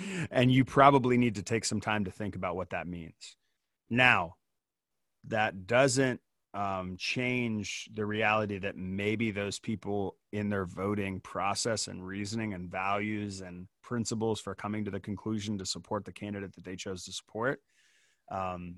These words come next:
that doesn't mean those are fair, accurate, or reflect the way of Jesus. I'm just saying there's faithful Christians that are gonna vote both ways in this election.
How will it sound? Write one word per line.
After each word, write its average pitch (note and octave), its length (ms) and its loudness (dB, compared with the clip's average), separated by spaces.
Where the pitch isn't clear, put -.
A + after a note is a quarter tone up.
that G2 160 -4
doesn't A#2 280 0
mean A2 240 -2
those G2+ 240 -4
are F2+ 300 -6
fair, G#2+ 440 -2
accurate, G2+ 600 -2
or F#2+ 360 -4
reflect F#2+ 560 -2
the G#2+ 80 -2
way G2 140 0
of E2+ 80 -6
Jesus. E2+ 580 -12
I'm A#2+ 240 6
just G#2+ 240 2
saying F2 400 -6
there's - 180 -8
faithful G2 340 -4
Christians F2+ 440 -6
that F#2 80 -8
are F2+ 80 -8
gonna F2+ 180 -8
vote F2+ 240 -6
both F2+ 300 -8
ways F2 420 -8
in F#2 220 -4
this F2 320 -8
election. F2+ 480 -8